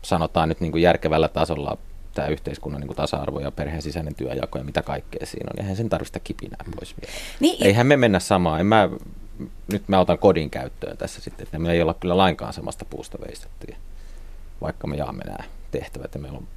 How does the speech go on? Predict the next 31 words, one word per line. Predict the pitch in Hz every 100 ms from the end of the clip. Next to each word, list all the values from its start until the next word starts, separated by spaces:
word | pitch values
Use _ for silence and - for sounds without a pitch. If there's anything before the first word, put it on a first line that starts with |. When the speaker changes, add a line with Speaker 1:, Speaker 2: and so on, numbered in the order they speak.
| -
Speaker 1:
käsittääkseni | 98 85 - - - -
varsin | - 104 -
tasa-arvoinen | - - - - -
koti. | - - -
Että | -
nää | 82
ei | 90
niin | 90
kun, | 90 87 - - - - -
nää | 98 98
ei | 107
mene | 87 82
käsi | - 80 78
kädessä, | - - - -
mut | 62 -
sitten | 143 - 104
jos | 87
sä | -
ymmärrät | 143 170 101 - -
väärin, | 80 73 - -
että | - 76
se | 80 -
tasa-arvo | 101 98 80 71 65
Speaker 2:
Mm. | - - - - - - -
Speaker 1:
tarkoittaa | 143 - 151 - - 73
tätä, | - 71 - - - - - - - -
että | - - 82
ollaan | 104 98 78 71
ja | 69
sitten | 87 -
me | 82